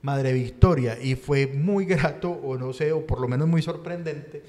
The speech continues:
saber, porque Madre Victoria ya estaba viejita, pues, cuando nos graduó a nosotros, y hace, no sé, cinco o seis años fue noticia, porque ella fue rectora del colegio donde yo estudié y fue rectora de los Calasanz,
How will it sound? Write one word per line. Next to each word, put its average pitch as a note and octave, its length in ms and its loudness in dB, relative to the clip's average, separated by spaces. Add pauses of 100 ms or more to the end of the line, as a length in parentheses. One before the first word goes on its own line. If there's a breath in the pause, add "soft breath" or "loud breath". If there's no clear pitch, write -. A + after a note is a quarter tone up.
(280 soft breath)
saber, B2 460 -2
porque - 240 -2
Madre A2 240 -4
Victoria D3+ 340 -2
ya A2 120 -4
estaba B2 260 -4
viejita, G#2 500 -6
pues, B2 160 -6
cuando A#2 180 -8
nos G#2+ 140 -8
graduó G#2+ 240 -10
a G#2+ 60 -8
nosotros, B2+ 600 -2 (460 soft breath)
y A#2+ 140 -2
hace, C3 960 0 (420)
no A#2 140 -4
sé, A#2+ 280 -4
cinco B2+ 380 -4
o C#3+ 40 -2
seis D#3 280 -6
años C#3 420 -4
fue B2 320 0
noticia, D3 680 -2 (760 soft breath)
porque C3 260 -2
ella C#3 640 2
fue C3+ 180 0
rectora C3 400 0
del A#2+ 120 0
colegio A2+ 240 -4
donde C3+ 100 0
yo A#2 60 -4
estudié C3+ 340 0
y C#3 60 0
fue B2 180 -2
rectora C3+ 420 2
de B2+ 80 2
los A2+ 160 -2
Calasanz, B2+ 680 -4